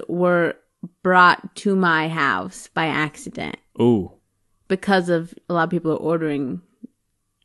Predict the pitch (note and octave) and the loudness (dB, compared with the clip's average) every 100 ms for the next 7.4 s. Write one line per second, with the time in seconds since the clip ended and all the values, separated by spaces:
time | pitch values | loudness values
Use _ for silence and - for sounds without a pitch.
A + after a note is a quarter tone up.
0 | _ F3 E3+ D3+ D3+ C3 - - - D3 | _ -10 -8 -4 -4 -4 -6 -10 -6 -6
1 | F#2+ B2+ B2+ B2+ - - D3 - - - | -4 -6 -6 -8 -10 -6 -6 -6 -8 -8
2 | - - - - - - - - - - | -8 -12 -8 -8 -8 -10 -12 -14 -10 -2
3 | A2 G2+ - _ _ _ _ _ _ _ | 0 0 -6 _ _ _ _ _ _ _
4 | - F#3 F3+ F3+ F3+ F3 F3 D#3+ E3+ - | -8 -6 -4 -6 -8 -6 -4 -4 -6 -6
5 | E4+ F#4+ E4 A3+ F3+ D#3+ D3+ C#3+ - C#3+ | -2 -2 2 2 2 0 0 -2 -6 -8
6 | C3 C3+ C#3 G#3 F#3+ E3+ - G#4 - - | -6 -4 -2 -2 -2 -4 -4 -4 -6 -2
7 | D#3+ D3 F3+ | 0 0 -2